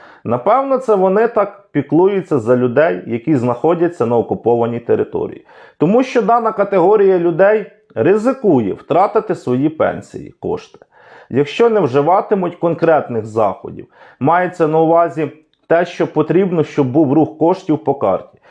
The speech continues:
Бо якщо цього не буде, то, як я говорив раніше, кошти ваші можуть забрати банки за вимогою пенсійного фонду.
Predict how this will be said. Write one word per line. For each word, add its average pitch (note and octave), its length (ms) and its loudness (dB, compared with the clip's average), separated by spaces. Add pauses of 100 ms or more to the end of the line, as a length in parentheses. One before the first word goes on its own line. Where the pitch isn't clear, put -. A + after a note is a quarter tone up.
(200)
Бо A#2+ 140 2
якщо E3+ 320 2
цього G#3 340 2
не F3+ 140 0
буде, C3+ 400 2
то, A#2+ 160 -6
як F3 220 2
я G#3+ 80 2
говорив F3 440 2
раніше, C#3+ 580 -2 (320)
кошти F3 380 0
ваші D#3 400 0
можуть D3+ 400 0
забрати C3 540 0
банки A2+ 560 -4
за G#2 260 -2
вимогою B2+ 680 0
пенсійного A#2 640 -4
фонду. - 460 -10